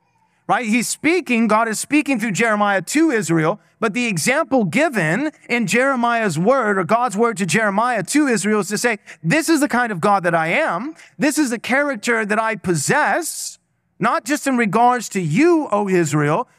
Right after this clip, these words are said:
but this is the way that I work with and treat all nations, all nations." And this is precisely what God did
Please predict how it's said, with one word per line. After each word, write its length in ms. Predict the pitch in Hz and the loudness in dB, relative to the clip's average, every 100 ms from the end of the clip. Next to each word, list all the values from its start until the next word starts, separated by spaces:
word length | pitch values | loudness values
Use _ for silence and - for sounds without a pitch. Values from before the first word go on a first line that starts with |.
| - | -4
but 180 | 233 196 | -2 0
this 200 | 294 330 | 0 2
is 140 | 277 | 2
the 80 | 311 | 2
way 280 | 233 233 226 | 2 0 0
that 160 | 214 208 | -2 0
I 240 | 220 294 | 2 2
work 500 | 233 208 240 254 - | 0 0 0 -2 -6
with 360 | 180 170 214 220 | -2 0 0 -4
and 220 | 190 196 170 | -4 -4 -4
treat 440 | - 262 254 - 180 | -4 -2 -2 -4 0
all 300 | 247 339 349 | 4 4 4
nations, 760 | 240 156 - 104 - - - _ _ _ _ | 2 0 -2 -8 -12 -20 -20 _ _ _ _
all 260 | 240 339 370 | 2 4 2
nations." 640 | 220 117 - - - - _ _ _ | 0 -2 -8 -12 -14 -20 _ _ _
And 180 | - 262 | -4 -4
this 120 | 294 | -2
is 120 | 339 220 | -4 -2
precisely 680 | 277 226 277 339 311 277 | -2 0 -2 -2 -2 0
what 220 | 240 254 | 2 2
God 300 | 190 254 262 | 2 2 0
did 280 | 190 214 277 | 0 0 -2